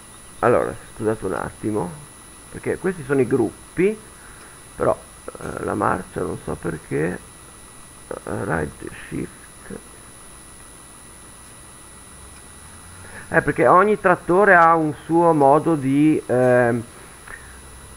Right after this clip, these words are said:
eh, sì, ha un suo, oh, particolare gruppo di marce, quindi, ok, comunque, eh, con A accentato e,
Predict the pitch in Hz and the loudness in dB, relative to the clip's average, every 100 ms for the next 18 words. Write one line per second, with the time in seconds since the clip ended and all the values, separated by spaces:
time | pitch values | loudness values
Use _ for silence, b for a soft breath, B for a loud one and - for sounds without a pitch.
0 | - - 131 117 110 117 - 135 156 165 | -18 -2 2 4 2 2 6 6 6 2
1 | 143 165 165 151 131 135 131 127 123 143 | -2 4 6 6 6 6 6 4 2 0
2 | 160 156 147 151 160 143 151 151 143 127 | 2 4 6 6 4 0 -2 0 2 4
3 | 110 104 - 131 175 170 160 156 - - | 2 0 -6 -2 4 6 6 4 0 -18
4 | - 156 156 127 117 B B B - 185 | 2 4 6 4 2 B B B 2 4
5 | 143 120 123 113 - 92 131 127 120 123 | 6 4 2 2 0 2 6 8 6 4
6 | - 156 175 196 - 175 160 156 135 127 | 4 6 6 6 2 -4 2 4 6 2
7 | - 123 120 107 - 135 160 147 113 | -2 0 0 0 2 4 8 8 6